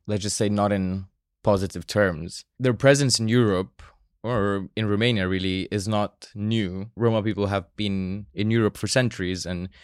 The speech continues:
Romania wasn't the first place where they kinda arrived when they came from South Asia, right? So Roma people don't have necessarily, like, one specific nationality, just, like, an ethnic group, which is everywhere and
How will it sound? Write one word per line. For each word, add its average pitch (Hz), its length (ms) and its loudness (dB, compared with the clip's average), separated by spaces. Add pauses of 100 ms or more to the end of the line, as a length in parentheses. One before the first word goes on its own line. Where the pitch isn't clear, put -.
(640)
Romania 110 300 6
wasn't 104 280 2
the 95 60 0
first - 380 -2
place 95 260 -2
where 92 140 0
they 87 440 -2 (460)
kinda 98 220 -2
arrived 92 420 2
when 90 120 -6
they 90 100 -4
came 92 240 -8
from 76 340 -12 (180)
South 101 320 0
Asia, 85 360 -2
right? 92 280 -2
So 95 540 0 (340)
Roma 113 360 2
people 104 200 -2
don't 101 160 0
have 98 140 2
necessarily, 95 460 -2
like, 87 180 -6
one 92 220 -2
specific - 480 -8
nationality, 92 760 -2 (380)
just, - 180 -6
like, 92 160 -2
an 95 120 -2
ethnic 92 400 -2
group, 92 380 -4 (220)
which 104 220 -4
is 92 100 0
everywhere 95 720 0 (160)
and 85 580 -4